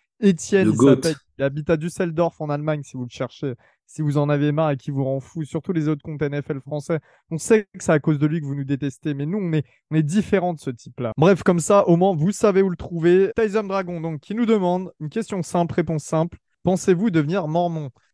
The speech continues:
Speaker 1: Et pour ceux qui n'ont pas la référence, Tyson Hill est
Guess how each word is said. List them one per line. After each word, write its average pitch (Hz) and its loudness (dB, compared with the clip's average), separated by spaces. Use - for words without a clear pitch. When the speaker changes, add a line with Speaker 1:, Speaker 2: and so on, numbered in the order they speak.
Speaker 1:
Et 131 -6
pour 147 -4
ceux 190 -2
qui 151 -8
n'ont 135 -6
pas 131 0
la 117 0
référence, 147 -4
Tyson 147 -2
Hill 180 0
est 170 -2